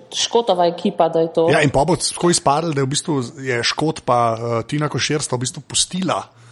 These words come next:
Speaker 2: a veš, da jih on dobi tam noter, ne, da bo on mislil, da jih je zdaj po handlu, v resnici ga pa prek Mary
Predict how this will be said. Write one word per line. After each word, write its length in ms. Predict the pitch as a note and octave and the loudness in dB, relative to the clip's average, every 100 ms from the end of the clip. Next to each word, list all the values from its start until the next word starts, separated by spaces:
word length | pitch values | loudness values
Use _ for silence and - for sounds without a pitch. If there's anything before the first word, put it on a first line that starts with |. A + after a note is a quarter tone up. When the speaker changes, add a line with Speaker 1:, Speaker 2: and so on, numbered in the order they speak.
| - - - | -20 -20 -12
Speaker 2:
a 120 | - | -4
veš, 200 | B2+ C#3+ | 0 0
da 80 | B2+ | 0
jih 120 | A#2+ | 0
on 240 | C3+ C3 A#2+ B2+ | 2 0 0 -4
dobi 340 | B2+ A2+ C#3 | -6 -2 -2
tam 240 | A#2 A#2+ A2 | 0 0 0
noter, 380 | B2 D#3+ F#3+ A#2 | 0 2 2 2
ne, 160 | A#2+ | 0
da 100 | B2+ | 0
bo 120 | A2+ | 0
on 120 | B2 C#3 | 2 2
mislil, 240 | C#3+ D3 | 0 0
da 60 | A#2+ | -2
jih 100 | B2 | -4
je 60 | |
zdaj 120 | A2+ D3+ | -6 -4
po 100 | D#3+ | -4
handlu, 420 | B2+ C3 E3 D3+ | 0 0 0 2
v 60 | B2+ | 2
resnici 420 | A#2+ C3+ C3 D3+ | 2 0 0 0
ga 120 | B2+ | 0
pa 120 | - | -2
prek 280 | - A#2+ - | 0 -2 2
Mary 420 | B2 B2+ C3+ A2 | 2 4 4 2